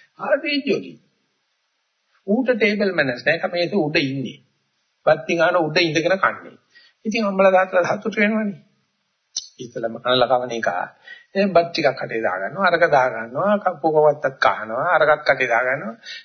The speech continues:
ආ, මන් දන්නේ එහෙම ජොලියක් නම් ඇත්තේ නෑ.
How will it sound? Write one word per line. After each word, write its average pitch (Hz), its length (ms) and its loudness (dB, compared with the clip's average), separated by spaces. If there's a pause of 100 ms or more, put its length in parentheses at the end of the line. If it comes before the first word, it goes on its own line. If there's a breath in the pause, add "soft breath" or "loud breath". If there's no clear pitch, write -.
ආ, 104 300 -2
මන් 143 300 -4
දන්නේ 143 380 0
එහෙම 156 320 -4
ජොලියක් 151 480 -2
නම් 160 240 -4
ඇත්තේ 156 300 -10
නෑ. - 200 -20